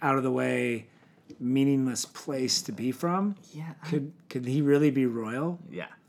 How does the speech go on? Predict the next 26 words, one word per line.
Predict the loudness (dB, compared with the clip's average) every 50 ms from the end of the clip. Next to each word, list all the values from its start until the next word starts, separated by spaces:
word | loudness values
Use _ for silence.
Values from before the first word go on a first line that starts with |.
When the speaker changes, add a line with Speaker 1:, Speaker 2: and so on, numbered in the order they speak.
| _ _ -10
Speaker 2:
I, | -6 -4 -4 -4 -4 -4
I | -2 -2
don't | -2 -2 -2 -4 -4
think | -6 -6 -6
so. | -4 -4 -4 -4 -4 -4 -4
And | -4 -2 0
then, | 0 2 0 0 -4 -6 -12 -18 -20 -20 -20 -20 _ _ _ _ _ _ _ _ _ _ _
so | -12 0 4 6 6 8 6 6 4 0 -4 0
Philip's | 4 4 4 6 4
like, | 2 -2 -2 -2
"Just | 0 0 0 2
come | 2 2 2
and | 2 0
see." | -2 -2 -2 -4 -6 -8 -12 -20 -20 _ _
Speaker 1:
Yeah. | -10 -10 -10 -6 -4
Speaker 2:
And | -2 -2 -2
so | 2 4 6 8 8 8 6 4
Jesus | 2 2 6 6 6 6 6 2 2 0 -2 -6
is | -6 -6 -4
seeing | -2 -2 0 0 2 2 2
Nathanael | 0 -2 -2 -4 -4 -2 -2 -2 -2 -2
approach | -4 -6 -2 2 2 4 4 2 0 -2 -6 -8 -8 -10
and | -10 -8 -6
says, | -4 -4 -4 -4
"Behold, | -4 -6 -2 2 4 6 6 6 6 4 0 -2 -6
an | -8 -6